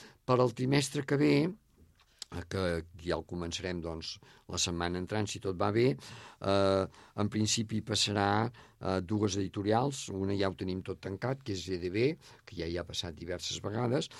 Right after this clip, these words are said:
i en principi també hi passarà l'editorial, eh, Libros del Zorro Rojo, de la qual no havíem parlat mai, però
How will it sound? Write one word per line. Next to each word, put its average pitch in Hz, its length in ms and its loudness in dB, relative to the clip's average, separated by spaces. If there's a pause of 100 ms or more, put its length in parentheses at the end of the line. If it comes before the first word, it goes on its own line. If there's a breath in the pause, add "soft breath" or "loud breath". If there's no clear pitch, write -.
(260 loud breath)
i 151 260 4 (320 loud breath)
en 117 200 0
principi 127 440 -4
també 120 200 0
hi 113 40 0
passarà 110 560 -2 (320 loud breath)
l'editorial, 101 960 2
eh, 98 360 2
Libros 107 300 2
del 104 140 2
Zorro 98 480 0
Rojo, 113 460 2 (540 loud breath)
de 104 240 2
la 131 80 6
qual 147 220 0
no 156 80 2
havíem 143 260 2
parlat 123 320 0
mai, 139 240 0
però 139 480 0